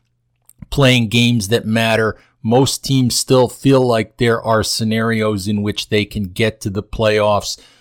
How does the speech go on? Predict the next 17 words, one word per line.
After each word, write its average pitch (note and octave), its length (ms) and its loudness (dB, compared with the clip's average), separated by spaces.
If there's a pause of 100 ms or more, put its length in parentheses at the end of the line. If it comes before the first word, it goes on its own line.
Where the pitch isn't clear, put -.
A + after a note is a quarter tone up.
(160)
So - 220 0
the E3 120 2
reality D3+ 640 2
of C3 160 0
it B2+ 100 -2
is A#2 360 -4
that A#2 200 -4 (560)
even G3 300 2
at D3+ 240 -4
four D3+ 400 0
and A#2+ 160 -4
nine, G#2+ 460 -4 (320)
even G3+ 320 -2
if F#3+ 160 -4
the D#3 100 -4
Giants C3 580 -6
go A2 800 -4